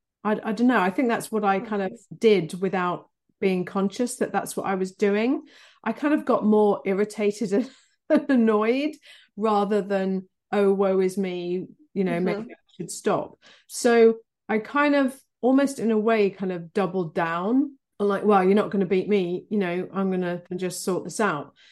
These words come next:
Speaker 1: So I think that's probably how I got through that period. Although, to be fair, getting to the point where, you know, it'd been so long, seven years, and you have to pay some money every single year. And it was just like,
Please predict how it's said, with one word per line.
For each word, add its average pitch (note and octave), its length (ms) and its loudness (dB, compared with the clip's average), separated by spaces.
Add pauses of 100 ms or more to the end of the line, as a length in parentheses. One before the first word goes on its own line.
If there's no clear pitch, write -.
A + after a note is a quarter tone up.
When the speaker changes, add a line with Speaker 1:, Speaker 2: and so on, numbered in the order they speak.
(120)
Speaker 1:
So - 320 2
I - 60 2
think E4 320 -2
that's - 240 -4
probably G#3 480 2
how F#3+ 240 -2
I F#3 100 -2
got F3 300 -4
through E3+ 640 -2
that F#3+ 260 -2
period. G3+ 380 0
Although, G3 720 2 (340)
to - 100 -12
be G#3+ 120 -2
fair, F#3+ 360 2
getting A3 400 0
to A3 140 -6
the G3+ 480 -2
point G3 360 -4 (400)
where, F3 640 -4
you G3+ 60 -2
know, F3 160 0
it'd E3 300 -6
been F#3+ 280 2
so F#3+ 400 -2
long, F3 380 0
seven F3+ 420 -6
years, E3 300 -2
and F3+ 220 -4 (160)
you G3+ 80 -8
have - 80 -16
to G3+ 80 -4
pay A#3 200 -2
some G#3 220 -2
money G3 260 -2
every F3 180 -6
single E3+ 300 -6
year. F#3 280 0
And D#3+ 100 -6
it D#3 60 -10
was D#3 120 -12
just - 280 -10
like, D#3+ 240 -10